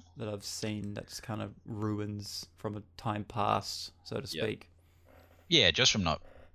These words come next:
Speaker 3: going overseas, really, besides
Speaker 1: Yeah.
Speaker 3: Australia, which hardly doesn't have ruins, to the best of my
Speaker 2: Yeah.
Speaker 3: knowledge. Um, yeah, I just haven't seen any. But I'd like to go see, like, the old castles in, um, Japan.
Speaker 1: England. Oh, Japan.
Speaker 2: Japan?
Speaker 1: Not castles.
Speaker 3: Yeah.
Speaker 2: Do they have,
Speaker 3: Yeah,
Speaker 2: like, kind
Speaker 3: Japan,
Speaker 2: of
Speaker 3: Jap-,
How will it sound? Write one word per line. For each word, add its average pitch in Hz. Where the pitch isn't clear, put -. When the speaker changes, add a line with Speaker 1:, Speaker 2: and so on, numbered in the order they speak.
Speaker 3:
going 73
overseas, 69
really, 64
besides 73
Speaker 1:
Yeah. -
Speaker 3:
Australia, 69
which -
hardly -
doesn't 76
have 69
ruins, 65
to -
the 73
best -
of 80
my 69
Speaker 2:
Yeah. 87
Speaker 3:
knowledge. 65
Um, 69
yeah, 80
I 69
just 82
haven't 73
seen 78
any. 78
But 98
I'd 117
like 147
to 147
go 135
see, 135
like, 113
the 104
old 107
castles 101
in, 80
um, 76
Japan. -
Speaker 1:
England. 107
Oh, 123
Japan. -
Speaker 2:
Japan? 113
Speaker 1:
Not 90
castles. 120
Speaker 3:
Yeah. 98
Speaker 2:
Do 120
they 123
have, 180
Speaker 3:
Yeah, 202
Speaker 2:
like, 135
kind 120
Speaker 3:
Japan, 101
Speaker 2:
of 92
Speaker 3:
Jap-, 98